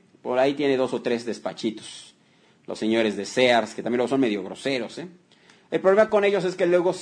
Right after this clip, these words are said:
te dicen que siempre hablan de Sears y no es cierto. Muchas veces la cuenta ya está siendo, eh, cobrada por un despacho y ellos insisten que son Sears y no es cierto, es el despacho. ¿Por qué lo hacen así?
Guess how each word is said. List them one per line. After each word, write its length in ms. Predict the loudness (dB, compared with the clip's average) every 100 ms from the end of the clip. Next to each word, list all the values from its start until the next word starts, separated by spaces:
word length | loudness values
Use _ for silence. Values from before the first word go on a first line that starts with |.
| -6
te 120 | -2 -2
dicen 280 | 0 -2
que 80 | -2
siempre 320 | -2 0 2
hablan 180 | 4 4
de 80 | 2
Sears 320 | 2 0 2
y 60 | -2
no 80 | -2
es 80 |
cierto. 320 | -2 -6 -10 -20 _ _ _ _ _ _ -2
Muchas 260 | 2 4
veces 340 | 4 2 0 0
la 180 | 0 4
cuenta 300 | 2 4 4
ya 420 | 4 2 -2 -16
está 480 | -16 0 4 6 6
siendo, 640 | 4 4 6 4 4 -2 -14 _ _ _
eh, 420 | 2 4 6 4 6
cobrada 560 | 6 6 6 2 -2
por 120 | -2 0
un 120 | 2
despacho 560 | 0 2 0 0 -12 -14 _ _ _ _ _ _ _
y 100 | -2
ellos 220 | 0 2 0
insisten 420 | 0 -2 -2 -4
que 80 | -2
son 160 | 0
Sears 260 | 2 2 2
y 40 |
no 80 | 2
es 60 | 4
cierto, 300 | 0 0 -12 -14
es 120 | -8
el 60 | -8
despacho. 420 | -4 -4 -4 -14 _ _ _ _
¿Por 140 | -4 2
qué 120 | 4
lo 80 | 4
hacen 180 | 4 0
así? 380 | -2 -4 -6